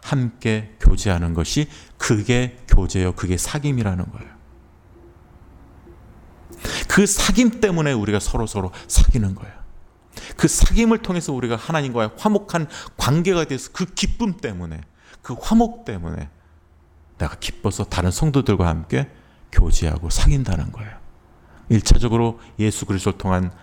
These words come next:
사귐이 먼저 우리에게 있어야만이 그 사귐의 그 기쁨을 가지고 그 사귐을 통해서 다른 성도들,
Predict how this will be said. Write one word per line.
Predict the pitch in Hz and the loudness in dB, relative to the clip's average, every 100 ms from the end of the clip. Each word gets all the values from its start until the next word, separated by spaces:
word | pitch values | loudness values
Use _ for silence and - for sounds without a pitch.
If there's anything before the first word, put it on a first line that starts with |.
| - | -14
사귐이 | - - 151 165 151 | -8 -6 0 0 0
먼저 | 123 98 95 | 0 0 0
우리에게 | 101 87 87 87 | 0 0 -2 -2
있어야만이 | 95 - 131 117 90 85 190 - - - - - | -4 -2 0 0 0 0 -2 -6 -18 -20 -20 -4
그 | - | -2
사귐의 | 175 - - - 208 214 196 190 | 0 -2 -2 -2 0 0 0 -2
그 | 165 151 | -6 -8
기쁨을 | - - 131 120 | -10 -8 -6 -4
가지고 | 107 82 82 78 87 - - | -4 -4 -6 -8 -8 -8 -4
그 | 143 | -2
사귐을 | - - 202 226 214 | 0 0 2 0 0
통해서 | 139 107 98 101 - - - | -2 -4 -4 -8 -10 -20 -10
다른 | - 85 85 | -6 -4 -4
성도들, | - 160 143 127 135 | -4 -2 0 0 -2